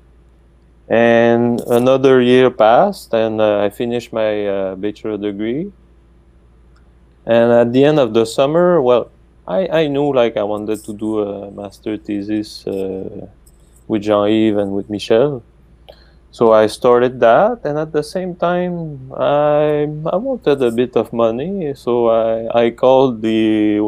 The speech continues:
the guy with the ideas, and I said, "Oh, yeah,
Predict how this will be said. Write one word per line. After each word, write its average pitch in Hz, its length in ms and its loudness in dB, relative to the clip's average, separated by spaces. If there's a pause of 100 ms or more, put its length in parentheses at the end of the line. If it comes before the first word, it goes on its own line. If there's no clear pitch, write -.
the 104 180 2
guy 117 320 4
with 107 220 -2
the 104 140 0
ideas, 113 760 -4
and 110 160 -10
I 107 60 -6
said, - 180 -10
"Oh, 269 360 -2
yeah, 180 360 -4